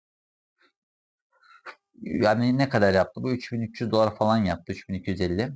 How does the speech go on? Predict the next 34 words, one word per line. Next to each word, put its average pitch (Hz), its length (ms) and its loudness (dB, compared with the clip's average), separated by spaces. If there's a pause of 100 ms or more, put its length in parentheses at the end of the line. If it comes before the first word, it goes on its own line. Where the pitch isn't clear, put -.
(1300)
İşte 120 460 -2
uçak - 380 -4
bileti 110 240 2
alıyorsunuz. 101 440 0
Uçak - 300 -4
bileti 104 240 2
ortalama 101 340 2
altı 95 220 0
yüz 92 100 -2
yedi 92 180 0
yüz 92 160 -2
dolar. 87 260 0 (1300)
Ve 120 120 0
giderken 113 500 0
cebinizde 104 480 0
bir 107 340 0 (100)
beş 101 320 -2
yüz 101 120 -2
dolar, 104 200 4
altı 101 260 2
yüz 101 80 -2
dolar 104 140 2
cep 101 200 -2
harçlığı 107 260 0
giderseniz 95 440 -4
ortalama 104 460 0
dört 101 240 0
bin 104 120 0
beş 107 180 0
yüz 92 100 -2
dolara 98 220 2
mal 92 280 2
oluyor 92 220 -2
gidişiniz. 87 580 -10